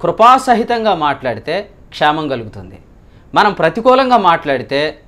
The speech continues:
మనం విశ్వాసంతో మాట్లాడలేదు కాబట్టి, సందేహిస్తున్నాం కాబట్టి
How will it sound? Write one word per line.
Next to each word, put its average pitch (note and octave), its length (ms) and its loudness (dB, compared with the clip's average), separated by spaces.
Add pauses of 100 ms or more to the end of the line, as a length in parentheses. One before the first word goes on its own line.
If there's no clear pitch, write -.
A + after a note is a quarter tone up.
(100)
మనం E3 340 -2
విశ్వాసంతో G#3 640 -2
మాట్లాడలేదు D#3+ 680 -2
కాబట్టి, C3 540 -8 (300)
సందేహిస్తున్నాం A3 840 0
కాబట్టి C3+ 580 -4